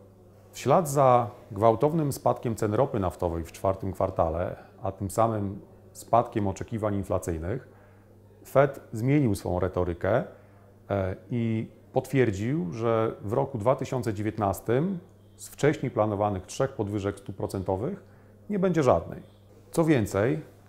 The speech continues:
dalszą politykę w zakresie kształtowania podstawowej stopy procentowej, czyli obniżki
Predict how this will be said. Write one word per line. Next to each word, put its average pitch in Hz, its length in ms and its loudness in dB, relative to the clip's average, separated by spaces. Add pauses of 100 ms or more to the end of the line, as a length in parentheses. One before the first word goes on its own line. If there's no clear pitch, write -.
(140)
dalszą 107 680 2 (280)
politykę 110 640 0 (100)
w 101 60 -10
zakresie 104 380 -4
kształtowania 98 800 -2 (180)
podstawowej 104 560 -2
stopy 101 240 -4
procentowej, 95 720 -4 (680)
czyli 104 420 0 (300)
obniżki 107 640 -4